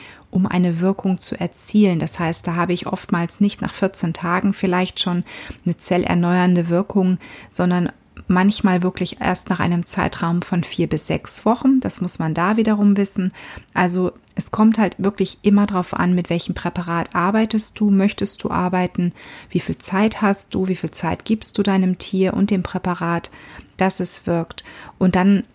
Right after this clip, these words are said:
solltest du dich für ein Produkt entscheiden. Außerdem haben wir noch unglaublich viele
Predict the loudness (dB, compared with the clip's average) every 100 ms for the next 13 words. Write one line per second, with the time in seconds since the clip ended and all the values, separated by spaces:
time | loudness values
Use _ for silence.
0 | _ _ 0 0 2 -2 -2 -2 -6 0
1 | 2 2 0 -2 -4 -6 -6 -4 -6 -8
2 | -14 _ -4 -2 -2 -4 -4 -6 -8 -10
3 | -20 -20 -20 -20 -2 2 4 4 4 4
4 | 4 4 2 0 4 4 4 0 -2 -4
5 | -6 -2 0 0 -2